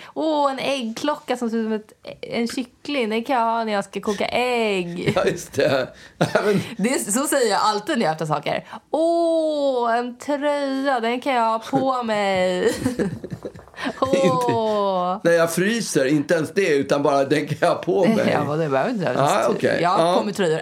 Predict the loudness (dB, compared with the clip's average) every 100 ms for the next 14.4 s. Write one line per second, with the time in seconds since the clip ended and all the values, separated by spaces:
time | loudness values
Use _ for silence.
0 | 0 2 2 2 0 0 0 -2 -4 -4
1 | -4 -4 -6 -2 0 2 0 -2 -4 -6
2 | -8 -18 -20 -20 -20 -20 -20 -20 -20 -20
3 | -20 _ _ 0 0 0 2 2 0 0
4 | 0 -2 -4 -2 0 0 0 -2 -6 -2
5 | 0 -2 -4 -4 -2 -2 0 0 0 -2
6 | -4 -6 -2 0 0 0 0 0 0 -2
7 | -2 0 2 2 0 -6 _ _ -20 _
8 | _ -20 -20 -8 -2 -2 -2 -6 -2 -2
9 | -2 -2 -2 -4 -4 -4 -6 -12 _ _
10 | _ _ _ _ -8 -2 2 4 2 2
11 | 0 2 0 0 -2 -2 0 0 2 0
12 | 0 0 0 0 0 0 -2 -2 -2 -2
13 | 0 0 0 -2 0 0 0 0 -2 0
14 | 2 2 -2